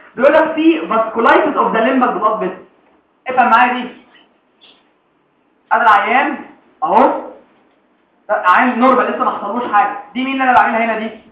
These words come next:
كونجكتيفا. هنا بلاد فيسل اسمها limbal blood vessel، كلنا عارفين صح؟ الليمبال بلاد فيسل دي لو اتقفلت يحصل ايه في المنطقه دي يا جماعه؟ لو حصل فيها vasculitis المنطقه دي يحصل فيها اسكيميا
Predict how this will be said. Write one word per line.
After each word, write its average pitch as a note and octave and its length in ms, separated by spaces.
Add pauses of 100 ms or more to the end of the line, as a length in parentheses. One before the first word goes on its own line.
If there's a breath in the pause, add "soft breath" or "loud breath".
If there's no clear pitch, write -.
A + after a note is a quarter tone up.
(400)
كونجكتيفا. A3 680
هنا D4 220
بلاد C#4+ 320
فيسل D4 380
اسمها A#3 260
limbal A#3+ 400
blood G#3 280
vessel، D4+ 180
كلنا - 220
عارفين - 480 (260)
صح؟ B3 300 (920)
الليمبال D4+ 360
بلاد C4+ 200
فيسل C4+ 280
دي C4 80
لو C4+ 240
اتقفلت - 460 (420)
يحصل D#4+ 260
ايه C#4 160
في C4 60
المنطقه A3+ 400
دي G#3+ 60
يا G#3+ 60
جماعه؟ F#3+ 360 (1700)
لو D#3 80
حصل G3 200
فيها B3 120
vasculitis - 580
المنطقه - 320
دي B3 100
يحصل A#3 240
فيها A3 260
اسكيميا C4+ 320